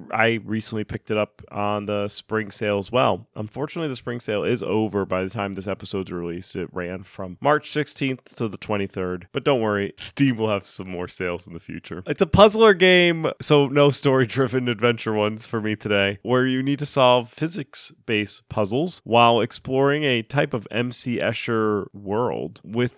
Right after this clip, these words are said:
these buildings that are impossibly built that are just, like, out in the sky. Um, with, there's twists and passageways and there's store, like, staircases go up and down and they're upside down. And there is another twist. You can reorient yourself to whatever the new ground is. So if you go up against a wall, you can,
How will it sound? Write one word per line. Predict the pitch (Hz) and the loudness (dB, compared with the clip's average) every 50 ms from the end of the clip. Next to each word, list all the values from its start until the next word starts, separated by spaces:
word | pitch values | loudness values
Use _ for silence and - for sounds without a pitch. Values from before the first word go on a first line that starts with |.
| _ _ | _ _
these | - 185 185 180 | -10 -10 -10 -10
buildings | - - 120 120 120 123 117 123 123 123 120 110 | -4 0 2 2 2 2 2 2 2 0 0 0
that | 123 117 113 | 2 2 4
are | 113 113 | 2 2
impossibly | 110 107 - 117 117 110 101 - 117 117 113 | 0 -2 0 0 0 0 0 -2 -2 -2 -2
built | 101 92 - 107 104 107 110 104 - - - | -2 -2 -2 0 0 2 2 0 -2 -4 -4
that | 110 107 104 | -2 0 2
are | 104 101 | 0 0
just, | 92 107 104 - | 0 -4 -4 -2
like, | 104 104 101 95 - - | 0 0 0 -2 -2 -2
out | 98 101 101 98 - | 0 0 0 -2 -4
in | 110 104 98 | -6 -8 -8
the | 98 - | -8 -8
sky. | - - - 92 87 90 90 90 90 92 98 - - | -8 -6 -4 -2 0 0 0 -2 -2 -4 -6 -6 -2
Um, | 104 101 98 95 95 95 95 - - 92 | 0 0 2 2 0 -2 -4 -6 -8 -4
with, | 110 110 107 - _ _ | -2 -2 -2 -4 _ _
there's | - 107 104 101 101 101 - | -4 -2 -2 -2 -2 -6 -4
twists | - - 151 147 - - - - - | 0 2 2 2 0 -2 -10 -10 -8
and | 113 104 104 104 104 101 101 98 95 95 92 - | -6 -6 -6 -6 -6 -6 -6 -8 -8 -10 -10 -4
passageways | 127 127 131 127 107 123 113 117 120 120 120 117 117 120 120 120 107 104 | -2 0 0 0 -2 -6 -6 -2 0 2 2 2 2 0 0 -2 -4 -6
and | 101 101 101 98 95 | -8 -8 -6 -6 -4
there's | 95 90 90 92 90 - | -4 -4 -6 -8 -10 -12
store, | - - - - - - - 147 143 143 143 135 73 98 | -16 -20 -20 -20 -8 -2 0 2 4 4 4 2 2 0
like, | 117 117 110 104 - - | 0 0 0 -2 -4 -10
staircases | - - - 156 143 139 139 139 135 - 143 135 135 123 - 131 131 123 113 110 | -18 -6 0 2 2 4 2 2 0 -2 -2 -2 -2 -2 -4 -6 -6 -6 -6 -4
go | 110 101 101 | -2 0 0
up | 107 - - | -2 -2 -4
and | 110 104 104 104 | -6 -6 -4 0
down | 123 123 123 123 123 123 120 117 | 0 2 2 2 2 2 0 -2
and | 107 101 95 90 | -2 -4 -4 -4
they're | 92 92 87 | -4 -2 -2
upside | 80 - - - 117 107 104 | -4 -4 -6 -6 -4 -4 -2
down. | 113 113 113 113 113 113 110 104 | -2 -2 -2 -2 -2 -2 -4 -4
And | 98 95 92 101 | -6 -8 -8 -4
there | - 123 120 120 117 - | -2 0 2 2 0 -2
is | - - 123 113 | -4 -6 -4 -2
another | 127 123 127 160 165 175 | 0 2 2 2 2 0
twist. | 147 - - 117 117 135 135 - - - - - | -2 -2 0 2 2 2 0 -2 -10 -16 -14 -6
You | 120 123 135 123 | -4 -2 -2 -2
can | - - 147 131 123 120 - | -2 -2 -4 -2 -2 -4 -8
reorient | - - 113 131 135 139 151 170 190 185 135 113 110 - | -8 -4 -2 0 2 2 2 2 2 2 0 0 -2 -2
yourself | 113 107 - - 110 107 107 113 113 - - | -4 -6 -4 0 2 2 2 2 0 -4 -12
to | - - 120 117 113 113 113 113 113 110 98 - | -10 -6 -4 -2 0 0 0 -2 -2 -4 -6 -6
whatever | - - 120 123 127 120 120 117 | -2 2 4 4 4 4 2 0
the | 107 113 107 | -2 -4 -4
new | 101 104 107 120 120 120 117 | -4 -4 -2 -2 0 0 -2
ground | 98 - 117 113 120 127 120 107 95 | -2 0 2 2 4 4 2 2 0
is. | 95 85 80 - - | -2 -2 -4 -6 -6
So | - 110 | -6 -6
if | 110 104 113 | -6 -6 -4
you | 110 | 0
go | 120 131 | 2 2
up | 139 - | 2 2
against | 143 135 135 131 - | 2 0 -2 -2 -2
a | 113 | -4
wall, | 101 98 98 110 135 143 123 110 107 107 117 110 - - | -4 -2 0 4 6 6 6 6 6 4 2 0 -2 -6
you | 92 107 110 107 | -8 -8 -8 -6
can, | - 120 107 104 101 101 95 | -6 -6 -6 -4 -6 -8 -10